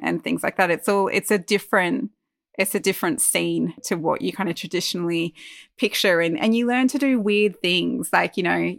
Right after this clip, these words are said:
you learn to, like, adjust, you know, all their cords, and you learn to change, like, these teeny tiny minuscule nappies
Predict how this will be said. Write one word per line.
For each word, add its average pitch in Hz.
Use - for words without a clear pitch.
you 196
learn 185
to, 175
like, 185
adjust, -
you 196
know, 170
all 170
their 170
cords, 170
and 180
you 185
learn 190
to -
change, 170
like, -
these 208
teeny 247
tiny 202
minuscule 185
nappies 175